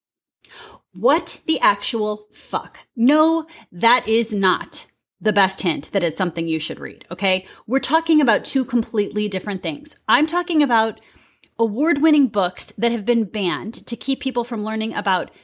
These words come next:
verifiable history. And this person decides to throw in a massively charged word, such as cancel culture, and then talk about social media misinformation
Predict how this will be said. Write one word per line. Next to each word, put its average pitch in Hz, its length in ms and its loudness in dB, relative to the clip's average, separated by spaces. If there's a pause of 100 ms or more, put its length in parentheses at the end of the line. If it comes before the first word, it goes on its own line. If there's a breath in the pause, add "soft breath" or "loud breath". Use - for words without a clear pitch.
(100)
verifiable 254 760 2
history. 202 680 -6 (640 soft breath)
And 247 460 2
this 294 220 0
person 330 380 2
decides 190 520 0 (240)
to 208 220 2
throw 233 320 0
in 208 240 0
a 180 360 -4
massively 240 760 0
charged 196 420 -2
word, 165 400 -6
such - 300 -6
as - 160 -4
cancel 180 380 -4
culture, 147 460 -12 (440 loud breath)
and 285 160 6
then 294 180 4
talk 285 420 -2
about 175 640 0 (640 soft breath)
social 285 520 0
media 214 560 0
misinformation 208 1500 0